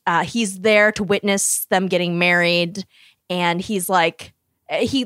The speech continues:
also, spoiler alert, later dies in, uh, action. Very sad. And he also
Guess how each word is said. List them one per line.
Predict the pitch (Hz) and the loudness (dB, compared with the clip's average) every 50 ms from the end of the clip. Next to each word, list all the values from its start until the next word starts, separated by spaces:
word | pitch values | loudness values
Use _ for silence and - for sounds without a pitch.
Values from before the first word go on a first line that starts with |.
| - - | -2 0
also, | 202 208 208 - 214 190 180 | 0 2 2 2 0 0 0
spoiler | - - - 180 165 160 160 156 156 | -2 -2 -2 0 2 2 2 2 2
alert, | 156 151 147 147 147 139 - | 0 0 0 0 -2 -2 -2
later | - 160 156 156 156 147 151 | -2 -2 -2 0 -2 -2 -2
dies | 151 147 139 139 143 147 147 147 - - - _ _ | -2 -2 -2 0 -2 -2 -4 -6 -8 -10 -12 _ _
in, | 143 147 139 127 139 135 107 101 - _ | -10 -8 -8 -8 -8 -10 -12 -12 -12 _
uh, | - 143 - 53 62 64 - - _ | -10 -8 -6 -6 -6 -6 -8 -6 _
action. | 151 135 107 - - - 170 147 147 - - | -4 -4 -4 -6 -8 -10 -8 -10 -10 -14 -14
Very | - 160 156 139 131 160 | -12 -10 -8 -8 -6 -8
sad. | - - - - - 190 - - - - - - | -6 -6 -6 -6 -6 -8 -10 -16 -16 -16 -16 -4
And | - 214 208 202 202 | 0 2 2 2 0
he | 202 196 - - 240 240 233 233 233 233 226 202 - _ _ _ _ _ _ _ _ _ - - - - - | -2 -6 -6 -4 -2 0 0 2 2 2 2 0 0 _ _ _ _ _ _ _ _ _ -14 -14 -8 0 2
also | 285 427 587 302 - - 311 233 208 196 190 190 190 196 196 | 4 4 4 2 2 4 4 6 6 6 6 6 4 2 -2